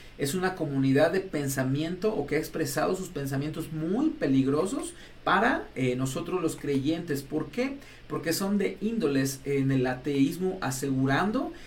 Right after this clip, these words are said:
y poniendo, este, en duda la existencia de Dios, asegurando que no existe y poniéndola en duda también.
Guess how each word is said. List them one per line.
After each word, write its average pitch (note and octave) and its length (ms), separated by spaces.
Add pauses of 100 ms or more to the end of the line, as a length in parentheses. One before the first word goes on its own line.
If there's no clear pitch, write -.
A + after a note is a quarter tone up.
(140)
y D3 80
poniendo, D#3 720
este, A#2 640
en B2+ 120
duda F3 300
la B2+ 140
existencia C3+ 680
de A#2 120
Dios, B2 280
asegurando B2+ 480
que C3 100
no C#3 140
existe C4+ 420
y C4+ 60
poniéndola C3+ 580
en A#2+ 140
duda G3+ 340
también. D#3+ 460